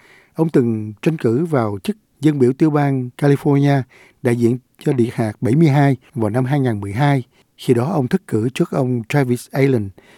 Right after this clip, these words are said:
người về sau giành thắng lợi chung cuộc trong cuộc bầu cử sơ bộ với tỷ lệ bầu là mười chín phẩy hai phần trăm so với mười chín phẩy chín phần trăm của ông Allen, tương đương với bốn trăm hai mươi mốt phiếu. Hiện nay, với việc ông Allen ra tranh cử chức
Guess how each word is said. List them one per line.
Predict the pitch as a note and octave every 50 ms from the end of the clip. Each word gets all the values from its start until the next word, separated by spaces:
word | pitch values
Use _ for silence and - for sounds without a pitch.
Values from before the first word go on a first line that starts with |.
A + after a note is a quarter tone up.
| _ _ _ -
người | B2+ B2 A#2
về | A2+ A2+
sau | G#2+ - D#3 C#3 C3+ -
giành | - B2 C3 A2 G2+
thắng | - D#3 F3+ F3+
lợi | D#3 A2+ G2+ G#2 A2 -
chung | - D#3 C#3+
cuộc | - C#3 A#2 - _ _ _ _ _ _ _ _
trong | - C#3+
cuộc | - C3+ A#2+ -
bầu | - B2 A2+ G#2
cử | - B2 B2+ D3+
sơ | - - D#3
bộ | C#3+ B2+ A2 G2+ G#2 A#2 - _ -
với | D#3 F3+
tỷ | - F3
lệ | D#3 C#3 A2+ A#2+
bầu | B2 B2 A#2+ A#2+ A#2+ A2+ G#2+ G#2
là | A2 A#2 A2+ A2
mười | G#2+ G#2 G#2+ G#2+ G#2 G2+ F#2+
chín | - E3+ F3 G#3+
phẩy | - - D3+
hai | C#3+ D3 C#3+ C3
phần | - A2 G2
trăm | - D3+ D3+ D3 C#3+ - - _ _ _ _ _
so | - - C#3+ A#2+ A2
với | A#2+ C#3 E3
mười | E3 C#3 A2 G#2
chín | F#2+ - D#3 D#3+ E3+
phẩy | - - A#2+
chín | - - F3 F#3
phần | - - G2+ F#2
trăm | - C3 B2 A#2
của | - - C3+
ông | B2+ C3 - - _
Allen, | - C3+ B2+ B2+ B2 G#2+ G2+ - _ _ _ _ _ _ _
tương | - C#3 B2+ A#2+
đương | A#2+ C3 C3 A#2+ A2+ G#2+
với | G#2 A#2 A#2+ C3+ D#3
bốn | D3 C3+ C#3+ E3+ F3
trăm | - C#3 A#2 A2 G#2+ A2 -
hai | - C3 B2
mươi | A2+ A2
mốt | C3 E3+ -
phiếu. | - D3 C#3+ D#3+ G#3 - _ _ _ _ _ _ _ _ _ _ _ _ _ _ _
Hiện | _ C3 C3 C3+
nay, | F3+ F#3 F3+
với | G3+ G#3+
việc | E3+ C#3 B2 -
ông | A3+ E3 E3 G3+
Allen | F3+ D#3+ E3+ E3 D3+ D3 D3 C#3 C3
ra | B2 C#3 D3+
tranh | - F3 D#3+ C#3+
cử | - A2+ G#2+ B2
chức | C3 - -